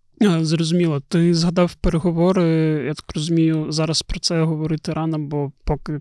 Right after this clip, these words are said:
триває американська операція в Ірані, на цьому треку повністю все стало, і тут варто також згадати про <laughs> те, що відбувається там.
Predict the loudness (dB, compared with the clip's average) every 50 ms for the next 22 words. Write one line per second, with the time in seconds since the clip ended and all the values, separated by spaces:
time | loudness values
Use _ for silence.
0 | -8 -10 -6 -4 -2 0 0 0 0 -2 -2 -4 -6 -8 -10 -10 -8 -6 -6 -6
1 | -4 -6 -4 -4 -4 -4 -6 -8 -6 -6 -6 -6 -6 -6 -6 -6 -6 -6 -6 -4
2 | -4 -4 -4 -4 -4 -6 -8 -10 _ _ _ _ _ -14 -4 -2 -2 0 0 0
3 | 0 0 0 -2 -4 -4 -4 -2 -2 0 0 0 0 -2 -2 -4 -4 -2 -2 0
4 | -2 0 0 0 0 2 2 2 2 0 0 -2 -4 -4 -6 -6 -4 -4 -2 -2
5 | -4 -4 -4 -6 -8 -10 -12 -18 _ _ _ -8 -8 -6 _ -4 -4 -4 -4 -6
6 | -6 -6 -6 -8 -6 -6 -6 -6 -6 -8 -10 -16 _ _ -10 -8 -8 -6 -4 -2
7 | -2 -2 -2 -4 -6 -6 -8 -10 -8 -8 -8 -8 -8 -10 -12 -6 -2 0 2 2
8 | 0